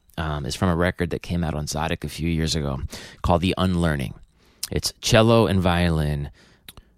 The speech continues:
being performed by Teresa and Carla Kihlstedt, uh, both of whom sing on the record, and it's really beautiful.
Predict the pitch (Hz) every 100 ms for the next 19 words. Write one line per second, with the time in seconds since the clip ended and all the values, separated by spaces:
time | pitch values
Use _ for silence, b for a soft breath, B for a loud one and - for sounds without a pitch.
0 | - - 101 95 95 104 98 90 - 92
1 | 90 82 80 78 76 67 60 71 62 -
2 | 90 - B B - 127 117 - 127 143
3 | 135 113 123 104 101 87 65 60 50 -
4 | - 73 76 107 104 85 76 69 -